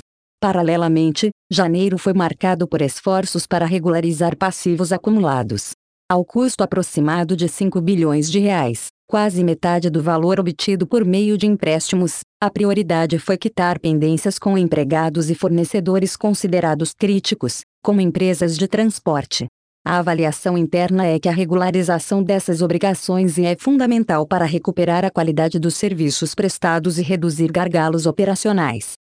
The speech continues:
Sob a liderança de Emmanuel Schindler Rondon, a empresa também avançou na regularização de pendências tributárias.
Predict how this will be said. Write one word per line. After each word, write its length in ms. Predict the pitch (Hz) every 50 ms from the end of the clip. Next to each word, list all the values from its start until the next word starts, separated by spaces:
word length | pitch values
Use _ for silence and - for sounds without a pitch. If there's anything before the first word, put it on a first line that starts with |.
| _ _ _ -
Sob 280 | - - 226 180 190
a 60 | 175
liderança 580 | 175 170 165 170 165 160 180 196 190 - - 170
de 80 | 202 208
Emmanuel 520 | 202 185 175 175 165 156 147 160 180 196
Schindler 520 | - - - 196 202 190 180 - 190 165
Rondon, 460 | 156 190 190 185 185 160 - 139 127 139 - _ _ -
a 100 | 190 185
empresa 520 | 180 170 - 190 190 190 185 165 170 165
também 360 | - 170 165 156 165 165 180
avançou 480 | 175 147 151 143 147 - - 202 196 202
na 120 | 196 180
regularização 920 | 165 180 190 156 180 165 165 165 170 160 175 160 147 - - 196 190 196
de 100 | 190 196
pendências 640 | 220 - 160 156 147 156 156 165 151 - 175 156 -
tributárias. 840 | - 185 196 175 180 - - 165 147 139 131 127 123 120 - -